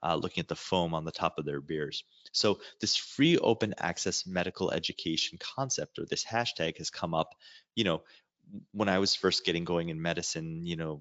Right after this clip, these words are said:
like, ten to twelve years ago in residency. And essentially what that is, is people putting education out there on social media platforms. The prototypical is Twitter, but now Instagram is a growing platform.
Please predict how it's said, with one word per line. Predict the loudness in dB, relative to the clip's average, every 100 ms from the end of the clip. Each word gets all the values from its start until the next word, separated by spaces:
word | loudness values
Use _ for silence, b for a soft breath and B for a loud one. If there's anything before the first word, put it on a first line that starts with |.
| -6
like, | -8 -8 -12
ten | -8 -6
to | -6
twelve | -2 0 4
years | 4 4
ago | 0 0 -2 -8
in | -4
residency. | 0 2 2 -2 -4 -4 -6 -10 -6
And | -2 -2 -4
essentially | -8 -4 -2 2 4
what | 4 2
that | 2 4
is, | 2 2 -2 B B
is | 4 6 4 -4 b -4
people | 0 4 2
putting | 2 -4 -2
education | -4 -4 -2 -2 -4 -4
out | -4 -4 -4
there | -6 -6
on |
social | -4 -2 -2 -4
media | -4 -4
platforms. | -4 -4 -4 -6 -8 -8
The | -6
prototypical | 2 2 4 0 0 0 2 2
is | -2 -4
Twitter, | -2 -2 0 -2 B B B -2
but | 2
now | 2 0
Instagram | -2 0 0 2 0
is | 0
a | 0
growing | 0 0
platform. | -4 -8 -4 -6